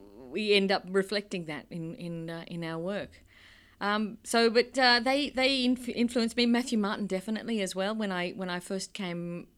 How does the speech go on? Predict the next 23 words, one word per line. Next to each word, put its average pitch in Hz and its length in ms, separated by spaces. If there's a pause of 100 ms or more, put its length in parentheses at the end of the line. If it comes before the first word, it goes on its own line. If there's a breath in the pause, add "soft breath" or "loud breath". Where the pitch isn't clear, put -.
no, 262 240
before 240 300
I 262 80
moved 196 260
away. 160 320
He, 190 180
so 214 160
he 247 160
was 269 200
doing 220 320 (420 loud breath)
the 196 80
Stay 196 220
in 180 80
Touch - 260
cartoons 165 640
when 160 220
I 160 240
was 156 260
still 160 300
at 139 80
art 139 240
college, - 440
and 139 460